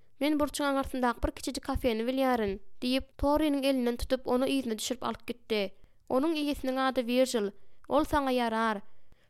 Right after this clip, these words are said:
Seniň bilen tanyşmagyň oňa ýakymly boljagyny bilýärin." Tory garşy çykyp bilmedi. "Sebäbi diýsen geň galypdy." "Ol nirä gitjek?" diýdi,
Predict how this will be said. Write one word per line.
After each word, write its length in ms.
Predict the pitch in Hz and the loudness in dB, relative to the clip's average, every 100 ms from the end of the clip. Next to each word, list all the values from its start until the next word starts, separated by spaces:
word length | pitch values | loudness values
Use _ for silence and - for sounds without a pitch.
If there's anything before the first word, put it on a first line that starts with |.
| - | -4
Seniň 200 | 285 302 | 0 0
bilen 160 | 294 285 285 | 0 0 -2
tanyşmagyň 500 | 269 - 240 233 233 - - - | -2 -2 -2 -2 -4 -10 -10 -4
oňa 160 | 254 277 | 2 2
ýakymly 340 | 285 262 269 311 | 2 -2 0 2
boljagyny 340 | 285 254 240 240 | 2 2 0 0
bilýärin." 520 | 233 226 226 208 185 - - - - - | 0 0 0 -2 -6 -10 -14 -16 -16 0
Tory 280 | 294 320 311 | 2 4 4
garşy 240 | 269 - | 0 0
çykyp 280 | - - 254 | -6 -8 -2
bilmedi. 480 | 247 240 247 240 214 208 - - - - | -2 2 0 2 0 0 -10 -14 -10 0
"Sebäbi 340 | 269 262 277 294 | 2 4 4 2
diýsen 300 | 285 - 254 | 0 0 0
geň 160 | 254 247 | 2 0
galypdy." 600 | 254 240 233 - 214 196 - - - - - - - _ _ _ _ _ _ _ _ _ _ _ _ _ - - - - | 0 -2 -4 -4 -2 -2 -6 -18 -20 -20 -20 -20 -20 _ _ _ _ _ _ _ _ _ _ _ _ _ -20 -20 -20 -4
"Ol 120 | 262 | 0
nirä 380 | 269 294 339 359 | 0 0 2 0
gitjek?" 260 | 349 320 302 | 0 -4 -2
diýdi, 320 | 285 254 226 | -2 0 2